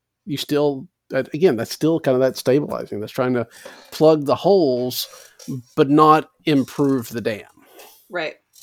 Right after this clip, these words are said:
Speaker 2: Yeah, and, you know, if you know that there is,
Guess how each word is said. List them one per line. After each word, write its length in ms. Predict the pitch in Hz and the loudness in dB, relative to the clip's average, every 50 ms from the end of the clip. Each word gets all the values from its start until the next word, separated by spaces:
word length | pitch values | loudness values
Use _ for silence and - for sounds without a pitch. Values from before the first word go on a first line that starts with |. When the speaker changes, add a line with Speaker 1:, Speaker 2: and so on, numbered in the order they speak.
| - - | -14 -6
Speaker 2:
Yeah, 320 | 277 294 208 147 139 - - | -2 -2 -2 -2 -4 -6 -6
and, 420 | - - 247 233 233 233 220 - - | -2 -2 -2 -2 -2 -4 -8 -10 -12
you 180 | - - 262 254 | -10 -6 -2 2
know, 140 | 214 185 170 | 4 4 4
if 200 | - 226 226 - | 2 0 -4 -4
you 140 | 247 254 240 | -6 -6 -6
know 360 | 226 214 208 214 220 233 247 | -2 0 2 2 4 2 2
that 180 | 220 226 214 - | 0 -2 -4 -2
there 480 | - 214 208 208 208 202 202 196 170 - - | -2 0 2 2 2 2 2 0 0 -2 -4
is, 480 | 180 185 185 185 180 185 175 - - | -2 -2 -2 -2 -2 -4 -6 -8 -10